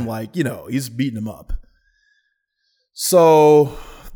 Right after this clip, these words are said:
Speaker 2: the first thing on the second part is basically Dan getting out of there. Like, Ray leaves the house for the day. Everyone's, like, in bed, and Dan just makes a break for it.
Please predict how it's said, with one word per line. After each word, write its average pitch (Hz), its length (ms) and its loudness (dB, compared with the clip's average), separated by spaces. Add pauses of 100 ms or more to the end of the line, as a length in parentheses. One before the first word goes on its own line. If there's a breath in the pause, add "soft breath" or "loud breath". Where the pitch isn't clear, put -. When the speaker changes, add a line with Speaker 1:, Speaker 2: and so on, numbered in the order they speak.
(640)
Speaker 2:
the 139 100 -4
first 196 300 0
thing 190 120 -2
on 175 80 -4
the 151 80 -2
second 143 300 -4
part 131 200 -2
is 120 80 -6
basically 117 400 -6
Dan 131 360 -6
getting 123 240 -4
out 120 180 -6
of 117 100 -8
there. 117 380 -4
Like, 110 240 -10
Ray 127 300 -2
leaves 120 300 -4
the 113 120 -12
house 120 240 -6
for 123 160 -12
the 113 100 -8
day. 117 520 -6 (760 soft breath)
Everyone's, 127 380 -4
like, 110 220 -8
in 120 140 -6
bed, 113 360 -6
and 110 140 -10
Dan 113 260 -8
just 110 160 -12
makes 113 180 -8
a 107 60 -10
break 107 300 -12
for 110 280 -8
it. 110 120 -10